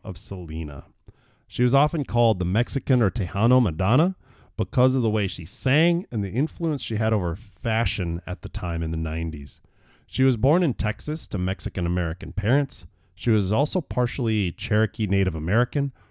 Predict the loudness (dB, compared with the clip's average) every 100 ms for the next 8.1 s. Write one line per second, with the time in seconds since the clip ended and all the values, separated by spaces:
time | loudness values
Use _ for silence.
0 | _ -6 0 2 2 4 4 4 4 2
1 | 2 0 2 2 2 4 4 6 4 2
2 | 0 2 2 0 -2 -2 0 0 2 2
3 | 4 2 0 -8 -10 -2 -2 0 -2 0
4 | 0 0 -2 -8 -6 -4 -2 -2 -4 -4
5 | -2 0 0 -2 -6 -10 -14 _ _ _
6 | _ -6 -2 -2 -4 -6 -4 -4 -2 -2
7 | 0 -2 -2 0 0 -2 -2 -2 0 0
8 | -2